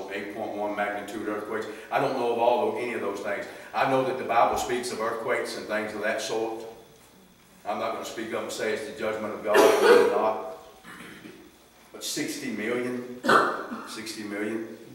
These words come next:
Where are we at as a people? When we will sacrifice our children to the lust of the night.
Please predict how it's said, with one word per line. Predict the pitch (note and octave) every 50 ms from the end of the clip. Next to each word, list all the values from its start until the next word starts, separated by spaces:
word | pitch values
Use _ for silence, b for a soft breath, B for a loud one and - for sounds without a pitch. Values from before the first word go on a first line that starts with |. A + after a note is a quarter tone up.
| - - - - - - - - - - - - _ _ _ _ _ _ _ _ _ _ _ _ _ _ _ _ - - -
Where | G#2 - - - -
are | B2 A#2+ A#2 -
we | - A#2+
at | - - A#2 -
as | - -
a | - -
people? | - B2+ B2 A#2 A#2 G#2+ G2+ - - B B B B B G#2+
When | G#2 G#2
we | G#2+ A#2
will | A#2 A#2
sacrifice | - - - G2+ G2 - - - - - A2+ A2 G#2+ - -
our | G#2+ - -
children | - B2 A#2 A2 A2 A2 G2 F2+
to | G#2
the | G#2 G2
lust | F#2+ G2+ G2+ G2+ G2+ G2+ G#2
of | G#2 G2+
the | G2+ G2+
night. | G2+ G2 F#2+ F#2 - - - -